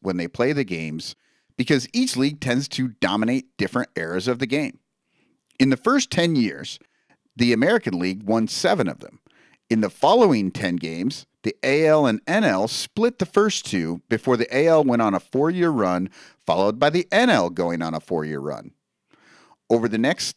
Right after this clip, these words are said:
thirty-eight games, the American League would only win back-to-back All-Star games once. The N L went twenty-nine, eight and one over those thirty-three years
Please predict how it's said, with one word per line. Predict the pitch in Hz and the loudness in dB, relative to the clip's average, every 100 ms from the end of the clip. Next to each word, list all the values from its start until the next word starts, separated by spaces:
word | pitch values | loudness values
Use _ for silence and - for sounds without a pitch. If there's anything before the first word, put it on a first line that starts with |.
| - | 0
thirty-eight | 127 156 170 139 143 117 | 2 2 0 0 -2 -2
games, | 110 98 80 73 - - _ _ | -2 -2 -4 -8 -14 -20 _ _
the | 101 | 0
American | 98 117 156 160 151 | 0 2 0 0 0
League | 113 113 98 | 0 -2 -2
would | 92 - | -6 -4
only | 120 139 160 | 0 0 0
win | 135 107 104 101 90 - | 0 0 0 -2 -4 -2
back-to-back | 110 131 - 131 123 120 - | -2 -2 -2 0 2 0 -2
All-Star | 104 110 - 98 | 0 0 0 -2
games | 90 92 95 87 - | -2 -2 -2 -4 -14
once. | 87 87 104 82 - - - _ _ _ _ | -16 -6 -4 -4 -6 -16 -16 _ _ _ _
The | 113 120 - | -6 -6 0
N | 147 185 | 2 2
L | 170 92 92 127 - | 2 0 -2 -6 -4
went | 110 107 - | -2 -2 -4
twenty-nine, | - - 131 185 160 135 131 131 127 - | -14 -2 0 0 0 0 2 0 -2 -2
eight | 131 143 - | -2 -2 -4
and | 113 104 | -4 -2
one | 123 101 87 - | 0 0 -2 -4
over | 107 101 | -2 -2
those | 95 92 - | 0 -2 -4
thirty-three | - 127 156 156 139 135 | -2 0 0 -2 -2 0
years | 101 80 78 - | 0 -2 -6 -10